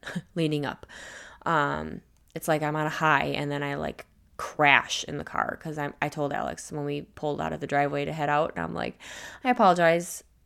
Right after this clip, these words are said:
if I pass out soon," 'cause we leave at night, like, late at night. And I like to stay awake with him as much as I can, but I do, I'm a good car sleeper. I do enjoy that. Um,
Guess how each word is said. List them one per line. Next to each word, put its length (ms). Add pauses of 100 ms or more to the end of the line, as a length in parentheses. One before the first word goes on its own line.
(300)
if 180
I 380
pass 280
out 300 (160)
soon," 480 (480)
'cause 140
we 100
leave 340
at 240
night, 440
like, 180
late 220
at 160
night. 260 (1080)
And 80
I 100
like 160
to 60
stay 160
awake 220
with 140
him 180
as 80
much 220
as 80
I 80
can, 480 (580)
but 220 (180)
I 100
do, 360
I'm 120
a 60
good 180
car 200
sleeper. 420 (260)
I 80
do 160
enjoy 360
that. 240 (260)
Um, 400